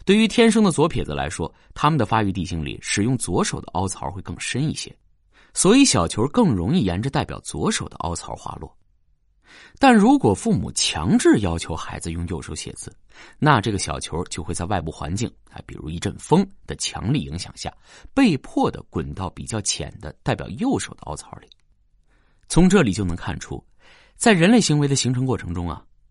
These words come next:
遗传和文化环境都扮演着很重要的角色。作者认为，地形理论虽然不能够用来解释所有的人类行为现象，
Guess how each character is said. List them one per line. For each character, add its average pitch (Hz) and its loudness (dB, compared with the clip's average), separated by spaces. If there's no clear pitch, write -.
遗 175 2
传 135 -2
和 143 -4
文 110 0
化 120 0
环 85 -6
境 95 -4
都 160 -2
扮 131 -4
演 - -14
着 - -14
很 - -14
重 87 -10
要 - -14
的 - -20
角 - -14
色。 - -10
作 127 4
者 90 -2
认 85 -2
为， 69 -6
地 277 8
形 180 2
理 104 2
论 90 0
虽 226 0
然 170 0
不 - 0
能 127 4
够 139 2
用 123 0
来 87 -4
解 - -8
释 - -8
所 73 -4
有 165 -2
的 60 -10
人 58 -8
类 92 -4
行 - -8
为 71 -10
现 65 -8
象， - -14